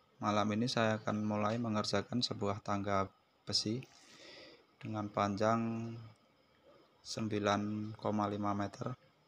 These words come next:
untuk sebuah tower penampungan air di salah satu desa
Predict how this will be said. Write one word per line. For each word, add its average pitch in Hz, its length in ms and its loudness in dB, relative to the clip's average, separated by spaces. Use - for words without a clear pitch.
untuk 113 320 0
sebuah 107 480 2
tower 104 400 2
penampungan 104 880 0
air 107 320 6
di 104 160 -4
salah 98 240 2
satu 107 400 0
desa 104 480 2